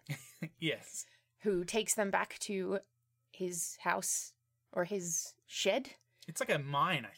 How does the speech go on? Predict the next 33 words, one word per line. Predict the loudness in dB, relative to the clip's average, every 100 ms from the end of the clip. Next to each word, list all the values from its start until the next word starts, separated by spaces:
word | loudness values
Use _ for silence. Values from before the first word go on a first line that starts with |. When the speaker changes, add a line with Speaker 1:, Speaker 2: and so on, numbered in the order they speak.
| -12
Speaker 1:
think. | -6 0
It's |
an | 4
Speaker 2:
Yeah, | 4
Speaker 1:
old | 4
Speaker 2:
yeah, | 4 4 4 2
Speaker 1:
mine. | 4
Speaker 2:
right. | 4 4
Speaker 1:
Yeah, | -4 -8 -10 _ -8
like, | -6 -4
but | -6
he's | -8 -10 -10 -8
with, | -8
like, | -4 -4 -6 _ _ _ -6
sheds | -2 0 -2 -4
and | -10
Speaker 2:
Mm-hmm. | -6 -4
Speaker 1:
things. | -2 -2 -6 -12
Yeah. | -14 -14 -16 _ _ -20 -20 -20 _ 4 6
Speaker 2:
Um, | 6
and | 4
that's | 2 2
when | 2
they | 2
learn | 2 2
that | 0 -4 _ _ _ _ _ _ _ 0
his | 0
intentions | 0 -2 -4 -2 -4 -4
are | -4
not | -4 -6 -8 _ _
Speaker 1:
Right. | 2 4
Speaker 2:
so | 4
good. | 0 -4 -4